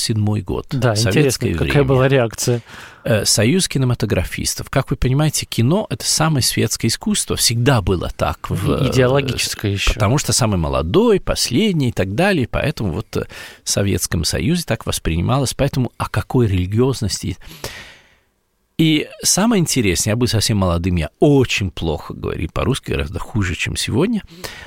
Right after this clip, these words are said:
Speaker 1: И, э, я выступал, я говорю, вот,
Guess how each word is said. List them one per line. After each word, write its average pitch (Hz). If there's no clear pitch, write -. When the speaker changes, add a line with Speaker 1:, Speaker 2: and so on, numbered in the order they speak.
Speaker 1:
И, 135
э, 107
я 165
выступал, 180
я 156
говорю, 113
вот, -